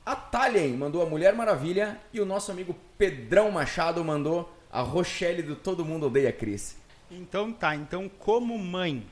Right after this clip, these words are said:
Speaker 2: como a gente tem uma, uma tradição nesse programa, o Fofão entende as perguntas do jeito que ele quiser nesse caralho.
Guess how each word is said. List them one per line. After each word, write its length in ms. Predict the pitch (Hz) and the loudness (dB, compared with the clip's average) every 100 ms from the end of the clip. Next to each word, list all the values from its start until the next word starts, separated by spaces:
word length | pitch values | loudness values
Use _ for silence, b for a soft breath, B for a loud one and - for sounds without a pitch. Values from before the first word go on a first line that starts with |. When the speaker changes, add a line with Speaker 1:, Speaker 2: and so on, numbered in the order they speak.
| - | -6
Speaker 2:
como 240 | - 320 | 0 4
a 40 | 254 | 4
gente 200 | 214 - | 4 2
tem 140 | 190 | 2
uma, 400 | 220 220 175 151 | 4 4 4 4
uma 240 | 147 143 160 | 4 4 4
tradição 640 | 202 214 190 - - 202 | 4 2 2 0 2 4
nesse 200 | 190 160 | 2 2
programa, 560 | - 151 147 202 196 - - | 6 6 8 6 4 -2 -2
o 80 | 180 | 0
Fofão 420 | - 214 - 247 | 6 4 6 4
entende 460 | 269 - 240 247 | 4 4 4 4
as 100 | 226 | 2
perguntas 460 | - 190 160 - 180 | 4 4 4 4 6
do 140 | 190 | 6
jeito 240 | 170 208 - | 6 6 4
que 120 | - | 2
ele 140 | 226 | 2
quiser 840 | 226 220 247 254 160 139 196 226 220 | 0 0 4 6 4 4 10 12 12
nesse 300 | 180 - 165 | 8 4 2
caralho. 640 | - 143 135 127 107 95 | 8 10 10 8 6 -2